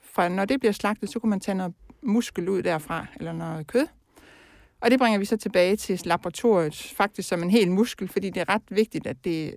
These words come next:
det er rent, det her er sterilt, så selve det, det smule væv eller muskel, vi skal bruge, det skal være, det skal udtages sterilt. Så, så bringer vi den her store muskel ind i, øh, i laboratoriet, og har så,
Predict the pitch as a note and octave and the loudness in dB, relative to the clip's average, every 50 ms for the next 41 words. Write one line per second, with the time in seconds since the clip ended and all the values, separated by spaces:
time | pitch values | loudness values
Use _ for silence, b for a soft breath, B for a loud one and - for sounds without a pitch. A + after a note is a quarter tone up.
0 | _ _ E3+ D#3+ - B3+ C#4+ C4+ G#3 F#3+ - - G3+ G#3 G3+ F3 E3 - - - | _ _ -10 0 2 4 4 6 4 2 0 0 0 0 0 -2 -4 -6 -6 -2
1 | F3+ G#3+ B3 B3 G#3 D#3+ D#3 - - - - - - G3+ F3 E3+ - - - G#3 | 0 2 2 2 2 0 -4 -8 -12 -14 -14 -6 -2 -2 -2 -2 -2 2 2 2
2 | A3 A#3 A#3+ A3+ F#3 F#3+ B B B B B B B B B B B _ - A3 | 4 4 2 2 0 0 B B B B B B B B B B B _ 0 2
3 | G#3 G#3 G3+ F#3+ - - - _ G3 - G#3 G3 G3+ - - - - - G#3 F#3 | 4 4 4 2 0 -6 -6 _ -4 -2 -2 -2 -2 -6 -10 -12 -2 0 0 0
4 | F3+ E3+ E3 E3+ G3 G#3 G#3 F3+ D#3 D3 D#3+ - - D#3 D#3 E3 E3 E3+ F3 F3+ | 0 -2 0 0 2 2 2 2 0 -2 -6 -8 -8 -6 -6 -6 -6 -4 -2 -2
5 | G#3 G#3 - - - E3+ F3 F3 - - - F3 - - F#3 F#3+ G3+ G#3 G3+ G#3+ | -2 -2 -4 -8 -8 -6 -6 -6 -6 -6 -10 -10 -4 -2 0 2 2 2 2 0
6 | G#3 - - G3 E3+ E3+ D#3+ D#3+ E3 F3 D#3 - G3 - - G#3 G3+ - - G3 | -2 0 -2 0 2 2 0 0 -2 -2 -2 -2 -4 -2 0 0 0 2 0 0
7 | E3+ - - - E3 E3+ E3+ D#3+ E3+ D3+ - - - _ B B B B B B | 0 -2 -4 -6 -4 -4 -4 -4 -6 -8 -12 -16 -20 _ B B B B B B
8 | B B B B B B B B B - - A#3 - D4+ D#4 - - A#3+ A3+ G#3 | B B B B B B B B B -6 -6 -2 0 0 0 2 2 2 2 4
9 | G3+ A3 A#3 A#3 A#3 A3+ G#3+ - - A#3+ A#3 A3+ A#3 B3 B3 - - G3 G3 - | 2 4 4 4 4 2 2 2 2 4 6 6 4 2 0 -2 -6 -4 0 4
10 | A3+ B3+ A#3 G3+ - - F3+ F3 E3+ E3 E3+ E3+ E3+ E3 E3 E3 E3 F3+ - - | 6 6 6 4 2 -4 -4 -4 -2 -2 0 0 0 0 0 -2 -4 -6 -6 -6
11 | F#3 E3+ E3 - - - - - D#4 E4 D4 B3 G3 F#3 - - - - F#3 G3 | -2 -2 -2 -2 -2 -6 -2 2 4 4 4 4 2 0 -4 -8 -8 -8 -4 0
12 | A#3 A3 G3+ - - G#3+ G3+ G#3 | 0 0 0 0 2 2 2 2